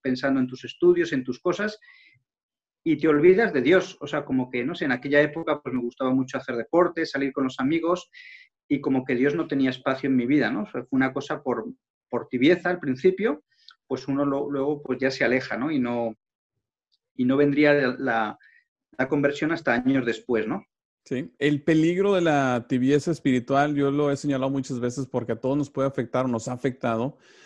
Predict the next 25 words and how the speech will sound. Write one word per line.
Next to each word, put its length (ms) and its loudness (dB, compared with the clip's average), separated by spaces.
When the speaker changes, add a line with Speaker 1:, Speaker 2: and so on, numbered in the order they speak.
Speaker 2:
Eh, 300 6
noté 300 8
algo 200 4
que 120 6
mencionaste, 560 2
me 100 4
hizo 220 0
pensar 320 2
bastante, 520 0
Javier, 320 0
una, 300 2
un 240 2
dicho, 260 2
no 120 4
sé 80 0
si 80 2
lo 100 2
tengan 220 2
en 60 4
España, 680 0
en 160 2
México 640 2
lo 180 2
decimos 400 -2
es, 380 0